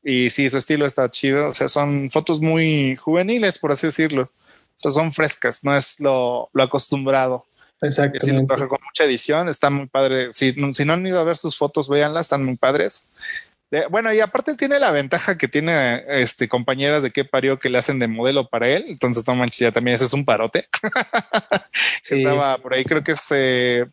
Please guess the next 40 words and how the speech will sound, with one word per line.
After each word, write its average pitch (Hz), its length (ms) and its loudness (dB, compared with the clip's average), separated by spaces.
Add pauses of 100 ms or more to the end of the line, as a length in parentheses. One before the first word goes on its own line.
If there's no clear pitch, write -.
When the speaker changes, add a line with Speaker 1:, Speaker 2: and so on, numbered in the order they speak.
(160)
Speaker 1:
le 151 100 2
ha 147 40 -2
sacado 160 220 2
fotos 156 260 -6
a 131 80 2
Diddy 131 160 2
Wings, 151 400 0
le 143 80 2
ha 127 40 0
sacado 127 280 0
a 123 40 0
Lady 120 260 0
Dusha, 147 600 0 (500)
eh, 117 680 0 (680)
creo 147 160 0
que 151 120 2
incluso 127 680 0
a 120 80 2
Haruki 135 400 -2
también. 151 760 0 (420)
O - 40 -14
sea, 131 220 0
sí 226 120 -6
se 240 80 0
ha 262 40 2
aventado 139 360 0
un 131 100 -6
buen 127 220 0
con, 120 280 -2 (200)
con 123 200 0
modelos 127 320 0
que 127 100 2
ya 120 100 4
se, 131 120 -4
con, 127 320 -2
son 139 140 0
conocidas 131 380 -2
en 135 80 0
el 110 120 2
medio. 117 280 2